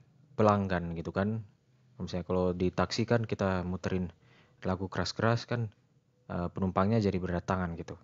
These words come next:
Atau di toko juga pelanggannya jadi berdatangan gitu. Oke. Here's, here's what I think about that. Kalau saya, eh, lewat gitu kan, misalnya, misalnya saya lagi jalan gitu kan,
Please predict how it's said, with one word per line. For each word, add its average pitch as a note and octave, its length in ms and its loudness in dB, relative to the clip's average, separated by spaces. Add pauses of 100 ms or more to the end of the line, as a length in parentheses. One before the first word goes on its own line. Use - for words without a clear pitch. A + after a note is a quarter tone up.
(180)
Atau F2+ 200 -4
di F2+ 320 -2 (960)
toko A2 600 2 (280)
juga F2+ 320 -4 (240)
pelanggannya F#2+ 400 2
jadi F#2 160 2
berdatangan F2 400 -4
gitu. E2+ 240 -6
Oke. A2+ 400 2 (1500)
Here's, - 720 4
here's B2 240 4
what A#2 160 4
I A2 80 2
think F2+ 320 -4
about F2 240 -2
that. E2 160 -10 (1400)
Kalau C#3+ 320 6
saya, G#2 560 0 (720)
eh, G2 240 2
lewat G#2 480 4
gitu F2+ 160 -6
kan, F#2 80 -2
misalnya, F#2+ 240 0
misalnya G2+ 220 4
saya G2 100 2
lagi F2+ 160 2
jalan F2+ 320 4
gitu E2+ 160 -6
kan, G#2+ 160 -2